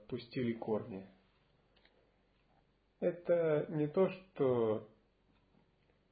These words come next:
мы можем стать неким чем-то средним между хиппи и панком.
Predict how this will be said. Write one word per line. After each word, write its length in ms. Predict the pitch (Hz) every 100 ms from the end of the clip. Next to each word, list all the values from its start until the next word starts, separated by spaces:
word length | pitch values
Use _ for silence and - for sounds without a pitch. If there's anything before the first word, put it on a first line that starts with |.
| _ _ _ _ _ _ _ _
мы 180 | 160 160
можем 340 | 147 135 123 120
стать 420 | - 139 127 107 - - -
неким 720 | 143 135 120 - 113 107 107 - _ _ _ _ _ _ _ _ _ _ _ _ _ _ _ _ _ _ _ _ _ _ _ _ _ _ _ _ _ _ _ _ _ - -
чем-то 420 | - 135 127 127 -
средним 460 | 147 135 123 120
между 340 | 120 120 110 113
хиппи 440 | - 143 131 -
и 60 | 113
панком. 600 | 113 107 104 - 95 95